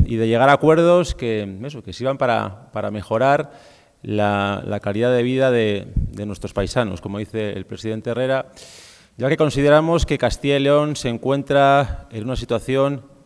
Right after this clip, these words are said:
eh, de emergencia social. Eh, tenemos muchísimo trabajo por delante y consideramos que esta legislatura tiene que ser la legislatura en la cual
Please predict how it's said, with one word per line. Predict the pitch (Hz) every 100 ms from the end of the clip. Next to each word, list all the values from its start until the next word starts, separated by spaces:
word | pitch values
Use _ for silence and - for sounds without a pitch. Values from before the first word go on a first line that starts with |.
| -
eh, | 104 101 98 101
de | 98
emergencia | 101 104 135 123
social. | 117 104 135 113 107 - -
Eh, | 101 101 104
tenemos | - 120 131
muchísimo | 113 110 139 143 139
trabajo | 120 127 127
por | 113 117
delante | 107 127 139 151 151 147 - - - - - - _ _
y |
consideramos | 117 127 117 127 143 147
que | 156
esta | - 143
legislatura | 131 123 120 147 156 156
tiene | 151 139
que | 131
ser | - 147 147
la | 131
legislatura | 123 117 117 139
en | 135
la | 123
cual | 131 147 156 156